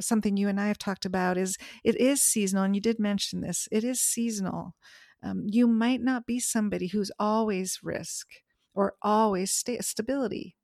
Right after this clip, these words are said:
That might not be you. So every year to do an inventory on your net worth.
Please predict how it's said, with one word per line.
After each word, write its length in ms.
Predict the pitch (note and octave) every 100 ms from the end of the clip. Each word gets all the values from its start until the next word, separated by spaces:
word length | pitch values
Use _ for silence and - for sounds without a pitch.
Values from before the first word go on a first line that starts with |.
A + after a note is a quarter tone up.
| _
That 100 | A#3
might 220 | B3+ C#4 G#3+
not 220 | C#4+ -
be 80 | F3
you. 300 | - - - - -
So 220 | - A#3 -
every 420 | C4+ D4 - B3
year 340 | G#3 A#3 B3
to 120 | G#3+ G3+
do 140 | A3+
an 100 | A3
inventory 840 | A3+ B3+ C4 A3+ - F#3 E3+ F#3+ -
on 240 | G#3 A3+ A3
your 300 | A3 G#3+ G#3+
net 360 | G#3+ G#3+ -
worth. 640 | F#3 G3+ G3+ E3+ - -